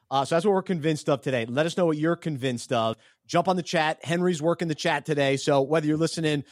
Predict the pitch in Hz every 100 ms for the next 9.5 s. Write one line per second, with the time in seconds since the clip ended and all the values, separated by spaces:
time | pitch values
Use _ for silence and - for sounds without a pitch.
0 | - _ 131 131 123 185 175 180 175 180
1 | 175 185 170 165 - 185 170 165 165 _
2 | _ _ 127 131 131 175 180 - 175 170
3 | 165 - 156 170 175 175 175 170 156 175
4 | 165 170 160 - - 127 127 131 123 135
5 | 151 143 156 147 147 139 135 131 139 156
6 | - 151 - 156 165 - - 170 147 143
7 | 147 143 156 127 - _ - 127 156 160
8 | - 135 170 180 - 139 135 - _ _
9 | 160 170 180 180 175